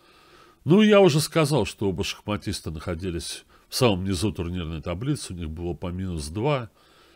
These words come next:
В общем, настроение было не из лучших, но всё-таки мы с Владимиром Добровым предполагали, что,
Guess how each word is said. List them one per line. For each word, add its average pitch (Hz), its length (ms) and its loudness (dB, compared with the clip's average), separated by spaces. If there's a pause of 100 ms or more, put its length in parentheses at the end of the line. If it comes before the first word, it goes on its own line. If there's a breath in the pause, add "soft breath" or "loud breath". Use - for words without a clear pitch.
(400 soft breath)
В - 40 -20
общем, 98 200 -8
настроение 123 500 4
было 104 240 2
не 101 200 0
из 98 180 0
лучших, 175 420 0
но 107 100 -4
всё-таки - 540 0
мы 127 380 0
с - 240 -6
Владимиром 92 960 -4
Добровым 92 500 -4
предполагали, 90 760 -6
что, 82 380 -8